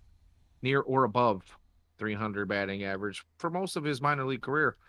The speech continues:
And, uh, you know, Tony La Russa, after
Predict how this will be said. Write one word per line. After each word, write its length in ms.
And, 300
uh, 340
you 160
know, 160
Tony 260
La 100
Russa, 420
after 640